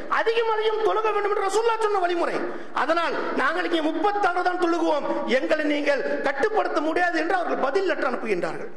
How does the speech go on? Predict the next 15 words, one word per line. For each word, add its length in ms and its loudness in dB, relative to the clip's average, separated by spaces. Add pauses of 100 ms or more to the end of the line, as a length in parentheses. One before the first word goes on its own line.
(600)
ஆனால் 300 0
ஒரு 180 0
குறிப்பிட்ட 380 0
காலம் 340 0
சென்று 260 2 (400)
ஏறக்குறைய 480 0
ஒரு 500 0
நூறு, 220 2
நூத்தி 240 0
ஐம்பது 240 2
வருடங்களுக்கு 420 0
முன்னால் 260 2
தான் 220 0
மக்காவிலும் 500 0
மதீனாவிலும் 400 0